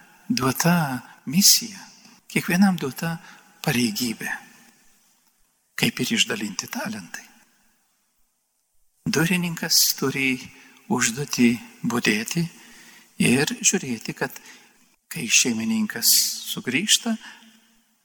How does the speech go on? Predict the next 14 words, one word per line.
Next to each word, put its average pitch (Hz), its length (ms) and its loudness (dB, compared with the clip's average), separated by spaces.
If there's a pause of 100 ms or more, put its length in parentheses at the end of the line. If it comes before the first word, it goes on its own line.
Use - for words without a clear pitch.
plačiai 107 460 0
atidaryti 110 640 -2 (140)
duris 143 520 -2 (400)
ir 202 160 2 (160)
įleisti, - 640 -4 (340)
būti 175 320 2
pasiruošusiam. - 920 -2 (1600)
Šis - 340 0 (760)
palyginimas 123 680 2
yra 117 180 -4
labai 117 340 -4 (560)
talpus, 123 680 0
galima 127 400 0
įvairiam 120 540 -4